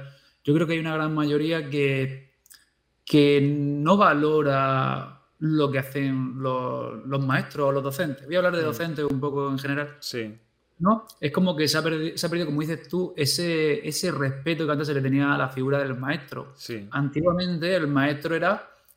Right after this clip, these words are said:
Speaker 1: el que lo sabía todo. En el pueblo era el que lo sabía todo, el que tenía el conocimiento y solo aprendías a través de él.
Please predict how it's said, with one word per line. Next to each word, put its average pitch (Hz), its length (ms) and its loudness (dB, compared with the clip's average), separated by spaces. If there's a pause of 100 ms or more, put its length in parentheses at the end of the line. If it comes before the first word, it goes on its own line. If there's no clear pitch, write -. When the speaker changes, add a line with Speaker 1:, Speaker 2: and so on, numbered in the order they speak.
(100)
Speaker 1:
el 147 160 -4
que - 80 -6
lo 139 80 2
sabía 123 300 -4
todo. 143 360 -2
En 131 120 0
el 127 180 -4
pueblo 185 380 2
era 185 140 2
el 190 160 -6
que 143 80 -10
lo 139 60 -2
sabía 139 220 0
todo, 175 200 0
el 165 100 -4
que 143 80 -4
tenía 147 160 -2
el 143 40 -12
conocimiento 170 680 -4
y 151 40 -4
solo 156 200 -2
aprendías 160 640 -2
a 139 60 -4
través 135 300 0
de 131 120 -4
él. 110 240 -10